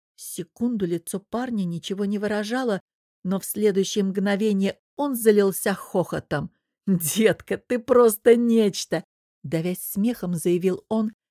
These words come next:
и, поднявшись с кровати, подошёл ближе. Осторожно убрал нож из руки и улыбнулся. «Тебе страшно,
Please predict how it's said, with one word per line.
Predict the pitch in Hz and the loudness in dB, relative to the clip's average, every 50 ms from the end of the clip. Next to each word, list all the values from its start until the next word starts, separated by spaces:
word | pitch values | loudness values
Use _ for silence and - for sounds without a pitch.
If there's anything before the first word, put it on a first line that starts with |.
| _ _ _ | _ _ _
и, | - 220 | -14 -10
поднявшись | 208 - 208 196 190 196 208 196 - - - 185 175 | -8 -6 -6 -6 -4 -4 -4 -4 -4 -6 -8 -8 -10
с | - | -10
кровати, | - - 190 185 185 196 214 208 - 196 | -10 -8 -8 -6 -6 -6 -8 -8 -8 -10
подошёл | - - 175 165 170 165 - - 185 185 | -8 -6 -6 -4 -6 -6 -6 -8 -8 -6
ближе. | 170 190 190 190 180 151 135 - 156 139 - _ _ _ _ _ _ _ _ - | -4 -2 -2 -2 -2 -4 -4 -4 -6 -6 -6 _ _ _ _ _ _ _ _ -14
Осторожно | - 165 - - 202 190 196 196 190 175 175 190 | -12 -12 -10 -8 -6 -4 -2 -2 -2 -4 -6 -8
убрал | - - 196 175 196 202 196 196 | -6 -6 -6 -2 -2 0 0 0
нож | 190 190 190 175 - - | 0 -2 -4 -4 -4 -6
из | 190 170 | -4 -2
руки | 190 190 196 190 - - 233 254 240 - _ _ _ _ _ - | -2 -2 -2 -4 -4 -4 -4 -4 -4 -6 _ _ _ _ _ -6
и | 208 202 | -2 -2
улыбнулся. | 208 202 208 220 196 208 208 214 196 156 - - - - 139 135 - _ _ _ _ _ _ _ _ _ _ _ _ | 0 0 0 0 0 0 0 0 -2 -4 -6 -6 -6 -6 -8 -8 -10 _ _ _ _ _ _ _ _ _ _ _ _
«Тебе | - - 156 147 147 143 | -14 -10 -4 -2 -2 -2
страшно, | 135 - - 160 156 151 151 - - - - - - | -2 -4 -2 -2 0 0 -2 -4 -8 -12 -12 -14 -14